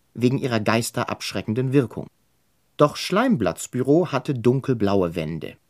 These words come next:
Dutzende gerahmter Zeitungsausschnitte hingen daran und berichteten über seine Erfolge bei der Gespensterjagd. „Nun, ich merke schon, du bist fest entschlossen“,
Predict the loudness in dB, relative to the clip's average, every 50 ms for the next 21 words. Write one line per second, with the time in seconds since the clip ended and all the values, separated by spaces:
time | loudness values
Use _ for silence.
0 | _ _ _ _ _ _ _ 2 2 2 2 0 -4 -2 -2 0 0 0 0 0
1 | 2 2 2 2 2 0 -4 -6 -6 -2 0 0 0 0 -2 -4 -4 -4 -4 -4
2 | -4 -4 -4 -4 -2 -2 -2 -2 -2 -2 -2 -2 -2 -2 0 0 0 0 0 -4
3 | _ _ _ _ _ _ _ _ -2 -2 2 2 2 2 2 0 -4 -4 -4 -4
4 | -2 0 -2 -2 0 0 0 0 0 2 0 0 0 -2 -6 -6 -2 0 2 2
5 | 2 2 0 0 0 -2 -2 -4 -2 -4 -6 -6 -10 -6 -6 -6 -6 -6 -8 -8
6 | -8 -8 -6 -6 -8 -8 -8 -12 -18 -20 -20 -20 -20 _ _ _ _ _ _ _
7 | _ _ _ _ _ _ _ _ _ _ -2 2 4 6 6 6 4 4 2 0
8 | 0 2 4 4 4 4 4 2 -2 -2 0 0 0 0 0 0 -2 -2 -2 -2
9 | -2 -2 -2 -4 -6 -6 -4 -2 0 0 0 0 -2 -6 -8 -10 -12